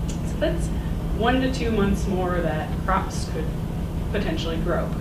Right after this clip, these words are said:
And this is typically because the spring freezes or winter freezes are occurring earlier and earlier, meaning that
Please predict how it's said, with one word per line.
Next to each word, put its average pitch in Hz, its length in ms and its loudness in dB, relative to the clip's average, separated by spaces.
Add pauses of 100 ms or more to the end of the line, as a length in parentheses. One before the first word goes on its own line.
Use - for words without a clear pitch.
And 160 180 -2
this - 120 0
is - 100 2
typically 208 340 2
because 180 540 2 (1120)
the 160 380 0
spring 214 280 4
freezes 175 340 2
or 160 60 2
winter 170 280 0
freezes 165 400 -2
are 156 180 0
occurring 160 420 -2
earlier 165 320 0
and 170 160 0
earlier, 247 380 2 (180)
meaning 311 300 0
that - 260 0